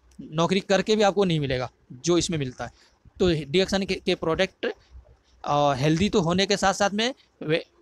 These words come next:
पैसे वो देने वाली भी है। तो आप क्या health बनाना चाहते हैं तो मेरे से संपर्क करें, अगर आप wealth भी चाहते हैं तो मेरे से संपर्क करें। और कोई भी बात अगर आपको पूछनी हो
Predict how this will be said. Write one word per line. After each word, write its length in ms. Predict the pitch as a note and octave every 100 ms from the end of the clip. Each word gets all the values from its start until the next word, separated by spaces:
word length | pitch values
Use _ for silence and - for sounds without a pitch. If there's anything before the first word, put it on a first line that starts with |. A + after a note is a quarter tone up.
| - -
पैसे 220 | A3 G#3+
वो 100 | A3+
देने 200 | F#3+ G3+
वाली 200 | F#3 D3
भी 100 | C3 B2
है। 80 | G#2 _ _ _ - -
तो 60 | F#3+
आप 280 | D#3 D#3+ -
क्या 180 | E3 D3 B2+
health 400 | C#3+ D3+ D3+ -
बनाना 320 | - D3 D3 D#3
चाहते 280 | D#3 D3+
हैं 160 | G3 A3+ - _ _
तो 60 | A3
मेरे 200 | G3 E3+
से 60 |
संपर्क 260 | - C3 A#2+
करें, 240 | A#2 A2+
अगर 180 | C3+ D#3
आप 140 | D3 C3
wealth 260 | D#3 F3+
भी 120 | G3 G#3
चाहते 300 | G3+ F3+ A3
हैं 140 | A#3+ - _
तो 80 | G#3+
मेरे 180 | F#3 E3
से 100 | E3+
संपर्क 280 | D3 D#3+ -
करें। 160 | A3 - _ _ _ - - - - -
और 120 | F#3
कोई 160 | G3+ A3+
भी 60 | A3+
बात 180 | G#3
अगर 140 | G#3 F#3+
आपको 300 | D#3+ F#3 E3
पूछनी 340 | - E3+ G3+
हो 260 | G#3+ G#3+ A#3+